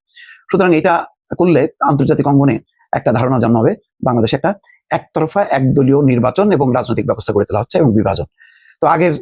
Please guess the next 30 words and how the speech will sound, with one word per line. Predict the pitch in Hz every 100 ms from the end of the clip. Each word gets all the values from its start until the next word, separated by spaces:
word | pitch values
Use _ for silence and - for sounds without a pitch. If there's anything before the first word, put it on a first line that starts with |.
| -
তাহলে | 151 156 -
এক | 139
বিভাজন | 147 151 165
ছিল, | 180
এখন | 202 - 147 -
আরেকটা | 147 -
বিভাজন, | 117 107 107 123 - _
আরেক | - 151
ধরনের | 135 135 113
বিভাজন | 104 104 107
তৈরি | 104 85
হবে। | - _ _ - -
ফলে | 190
এটাও | 180 175 170 - 262 220
যুক্তিসঙ্গত | 151 165 160 185
না | 208
এবং | 185 139
এটা | - 127
করাও | 120 147
সম্ভব | 110 98
না। | 117 - - - - -
ফলে | 160 160
এই | - 190
দাবি | 151 156 185 - _ _ _
এই | -
সরকারের | 160 175 175 160 156
পক্ষে | 160 -
মানা | 190 180
সম্ভব | 185 185
না। | 180